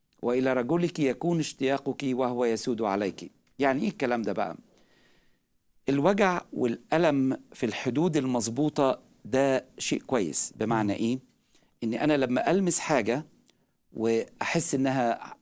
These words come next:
Speaker 1: سخنة لازم أشيل إيدي.
Speaker 2: نعم.
Speaker 1: فالرب حاطط عندنا التاتش ريسبتورز دي.
Speaker 2: مم.
Speaker 1: دي وقاية لينا. أنا أعرف شخص كان بيدي محاضرة في أمريكا، وبعدين واحدة ست جات له معاها بنتها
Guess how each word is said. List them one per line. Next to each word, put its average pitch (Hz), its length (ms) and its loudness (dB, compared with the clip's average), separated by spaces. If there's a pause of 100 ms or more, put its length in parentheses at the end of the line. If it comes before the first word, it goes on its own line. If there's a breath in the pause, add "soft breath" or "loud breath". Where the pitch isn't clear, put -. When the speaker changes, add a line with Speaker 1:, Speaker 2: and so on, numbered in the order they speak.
Speaker 1:
سخنة 139 520 0
لازم 127 240 0
أشيل - 220 -4
إيدي. - 340 -2 (160)
Speaker 2:
نعم. 107 220 -14 (340)
Speaker 1:
فالرب 143 680 0
حاطط 190 440 -2
عندنا 143 580 0 (200)
التاتش 156 520 -2
ريسبتورز 120 560 0
دي. 95 300 -10
Speaker 2:
مم. 117 200 -12 (640)
Speaker 1:
دي 196 380 2 (500)
وقاية 143 460 4
لينا. 120 340 0 (920)
أنا 131 100 0
أعرف 135 320 2
شخص - 260 0
كان 110 160 -4
بيدي 123 220 -2
محاضرة 127 360 -2
في - 140 -4
أمريكا، 143 400 -4 (460 soft breath)
وبعدين 123 360 0
واحدة 147 240 0
ست 139 260 -2
جات 147 240 -2
له 147 80 -2
معاها 123 280 0
بنتها 143 540 -2